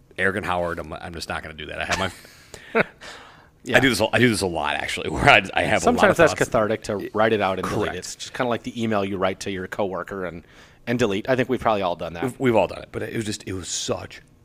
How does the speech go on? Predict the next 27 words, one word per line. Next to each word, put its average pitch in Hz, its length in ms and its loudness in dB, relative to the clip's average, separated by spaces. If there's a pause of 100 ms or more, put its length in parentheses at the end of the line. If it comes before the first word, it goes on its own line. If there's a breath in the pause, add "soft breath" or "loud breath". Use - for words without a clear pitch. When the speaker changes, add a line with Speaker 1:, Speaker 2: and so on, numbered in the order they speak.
(360)
Speaker 1:
bullshit - 480 -6
because 92 320 -6
I'm 92 60 -10
like, 90 260 -12 (600 soft breath)
first - 300 -4
of 95 80 -6
all, 85 300 -2 (920 soft breath)
all 196 220 2
she 170 200 2
was 104 200 2
doing, - 380 -2 (240)
this 101 140 -6
person, - 380 -6
sorry, - 220 -12 (760 soft breath)
was 92 540 0 (580)
virtue 95 260 -2
signaling. - 380 -10 (200 soft breath)
This 131 140 -2
wasn't 139 340 4
about, 92 520 -2 (160)
uh, 107 120 -4 (120)
the 104 200 -8
article. 92 380 -2
It 87 100 -8
was 87 300 -6 (100)
talking 117 300 0
about, 98 220 0